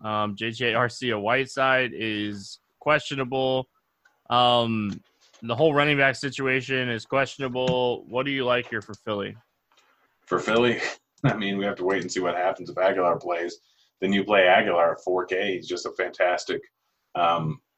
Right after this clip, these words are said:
Speaker 2: price savings for a guy that's gonna get a boatload of, uh, work in this game here. I think that you can play Wentz just 'cause Washington is so bad. Um, but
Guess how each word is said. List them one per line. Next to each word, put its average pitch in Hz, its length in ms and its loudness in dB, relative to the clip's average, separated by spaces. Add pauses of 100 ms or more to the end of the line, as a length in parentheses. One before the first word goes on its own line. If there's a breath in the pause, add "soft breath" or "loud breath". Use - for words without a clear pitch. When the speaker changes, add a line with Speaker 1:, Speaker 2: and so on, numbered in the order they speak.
(120)
Speaker 2:
price 98 340 2
savings 87 360 -4
for 87 120 -2
a 82 40 -4
guy - 120 4
that's - 160 -4
gonna 87 160 -4
get 87 140 -6
a 87 40 -4
boatload 85 520 -2
of, 82 140 -6 (420)
uh, 82 300 2
work 90 500 2
in 82 80 -14
this 82 200 -8
game 87 300 -2
here. 82 340 -6 (380 soft breath)
I 95 80 4
think 131 160 4
that 139 120 6
you 98 100 0
can 98 280 -2
play 95 200 -2
Wentz 85 320 -6
just 90 220 -6
'cause 87 160 -8
Washington 82 500 -2
is - 140 -16
so 85 200 -2
bad. 82 380 0 (540)
Um, 80 420 0 (440)
but 82 280 4